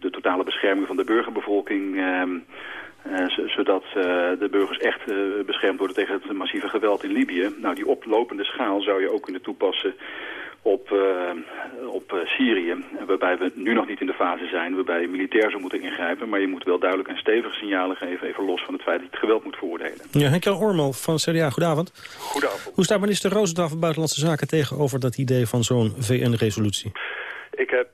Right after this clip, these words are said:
Speaker 3: eh, afgelopen week al tijdens het mondelinge vraaguur aan hem gevraagd om, eh, in E U-verband, eh, de V N-veiligheidsraad bij elkaar te roepen om tot een resolutie te komen. Toen, eh, na enig aandringen zei minister Rosenthal van, "Ja, ja, dat,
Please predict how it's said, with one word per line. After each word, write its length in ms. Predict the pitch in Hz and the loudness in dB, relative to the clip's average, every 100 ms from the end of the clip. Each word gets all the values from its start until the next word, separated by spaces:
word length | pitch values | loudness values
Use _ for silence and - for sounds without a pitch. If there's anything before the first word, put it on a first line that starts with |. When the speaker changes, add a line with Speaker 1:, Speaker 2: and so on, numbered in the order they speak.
| 117 | -2
Speaker 3:
eh, 60 | 113 110 | 2 2
afgelopen 540 | - - 135 117 104 104 | 0 -4 2 2 2 0
week 260 | 120 120 | 0 2
al 220 | 107 98 92 | 2 0 0
tijdens 280 | 110 98 - | 0 0 -4
het 80 | - | -4
mondelinge 340 | 123 107 101 | -2 0 0
vraaguur 760 | 95 110 127 120 - 110 104 92 | 0 2 0 -2 -8 -2 0 0
aan 240 | 104 98 | 0 0
hem 280 | 95 101 98 | 0 -2 -4
gevraagd 680 | - 101 117 113 92 - - | -4 -4 0 0 -2 -10 -6
om, 380 | 110 101 101 95 | -2 -2 -2 -4
eh, 100 | 98 92 90 90 | 0 2 2 2
in 160 | 117 104 | -2 0
E 200 | - 101 | 0 0
U-verband, 600 | 180 160 117 104 95 92 | 0 2 0 0 -2 -4
eh, 240 | - - 101 | -14 -8 -6
de 100 | 90 | -6
V 100 | 85 | -2
N-veiligheidsraad 1000 | 117 101 92 87 117 120 131 113 110 113 - | 2 2 0 -2 0 0 0 -2 0 -2 0
bij 80 | |
elkaar 320 | 104 98 107 101 | 0 2 0 -2
te 100 | 98 | -4
roepen 260 | 104 - | -6 -2
om 100 | 107 | -2
tot 160 | 98 95 | 0 0
een 60 | |
resolutie 560 | 92 90 - 92 107 110 | 2 0 0 -6 -4 -4
te 120 | - | -4
komen. 360 | - 98 98 139 - - - - - - - | 2 2 2 -6 -12 -14 -10 -10 -10 -12 -2
Toen, 340 | 131 117 104 | 0 2 4
eh, 140 | 104 | 4
na 260 | 104 110 104 | 4 2 2
enig 420 | 127 123 101 - - - | 2 0 0 -4 -12 -2
aandringen 560 | 147 156 110 101 90 | 0 0 0 -2 -4
zei 160 | 87 95 | -4 -4
minister 360 | 98 95 - | 0 -2 2
Rosenthal 500 | 95 101 95 90 87 | 2 2 0 0 0
van, 180 | 82 98 | 2 0
"Ja, 220 | 110 95 | 2 2
ja, 220 | 87 98 80 | 2 0 0
dat, 200 | 87 - | -4 -4